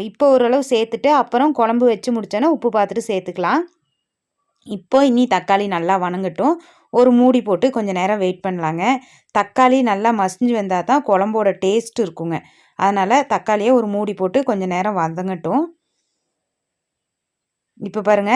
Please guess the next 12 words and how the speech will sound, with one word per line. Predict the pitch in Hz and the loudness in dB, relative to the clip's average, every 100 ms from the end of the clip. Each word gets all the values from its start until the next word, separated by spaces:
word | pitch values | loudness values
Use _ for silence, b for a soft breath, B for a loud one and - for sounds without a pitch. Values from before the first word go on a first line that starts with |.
| 302 | 2
நீர் | 247 220 226 | 0 0 0
விட்டு | 220 208 | 0 -2
வணங்கி | 220 202 202 | -2 -2 -2
வந்திருக்கு | 208 196 190 185 | -2 -4 -6 -6
இல்லைங்களா? | 180 180 196 262 247 b b - | -6 -2 0 0 -2 b b -4
நல்லாவே | 202 233 240 233 | 0 4 4 4
தக்காளி | 254 196 214 208 262 | 2 2 2 4 4
மசிஞ்சு | 226 190 220 214 | 2 0 -4 -4
வெந்துருச்சு. | 196 185 180 175 208 294 - | -4 -4 -6 -2 2 2 0
இனி | 220 226 | -2 0
மசாலாவை | 226 190 - 226 220 196 175 | 0 0 2 2 2 0 -2
சேர்த்துட்டு | 185 180 175 185 220 | -6 -6 -6 -2 2